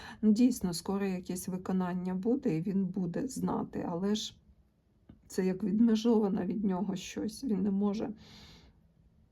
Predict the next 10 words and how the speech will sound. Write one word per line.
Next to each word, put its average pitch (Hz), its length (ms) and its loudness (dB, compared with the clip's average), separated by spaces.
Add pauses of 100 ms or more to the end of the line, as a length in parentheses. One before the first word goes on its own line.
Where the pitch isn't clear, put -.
(220)
він 202 160 2
тільки 196 280 0
хоче 208 360 0
повернення 185 1040 -2 (500)
чогось 202 600 0
або 190 280 0
когось. 170 680 -2 (760)
І 185 300 2 (180)
поки 202 340 0
от 196 200 0